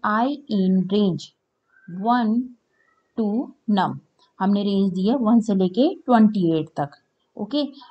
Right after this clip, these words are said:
and one more things you remember, अगर आपने यहाँ पे num के place में, अगर आपने num plus one define कर लिया range को, because हमने आपको बताया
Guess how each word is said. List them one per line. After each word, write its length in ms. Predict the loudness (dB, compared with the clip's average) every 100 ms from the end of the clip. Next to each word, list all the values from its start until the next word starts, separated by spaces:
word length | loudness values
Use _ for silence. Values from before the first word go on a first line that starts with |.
| -6
and 220 | -2 2 4
one 180 | 4
more 160 | 4 2 0
things 340 | 4 4 4 -4 -6
you 180 | 0 2
remember, 420 | 2 2 4 2 2 2
अगर 320 | 2 2 0 -4 -4 0 2
आपने 300 | 2 2 4
यहाँ 440 | 4 4 0 -2
पे 160 | -2 0 0 -4 _ _ _
num 320 | -8 -2 -2 -2
के 160 | -2 -2 -2
place 400 | 0 0 0 0
में, 340 | 2 2 0 -2 -18 -20 -8
अगर 280 | -4 -2 -2 -2 -2
आपने 640 | 0 0 0 0 2 0 -4 -6 -2
num 220 | 0 2 0 2
plus 380 | 2 2 -2 -6
one 220 | 0 2 2
define 480 | 0 -6 -2 0 0 0
कर 140 | 0
लिया 260 | 0 2 2
range 360 | 2 0 -2 -4
को, 240 | -12 -12 _ _ _ _ _ -14
because 340 | -8 -6 -4
हमने 260 | -2 0 0
आपको 240 | 0 0
बताया 360 | 0 4 4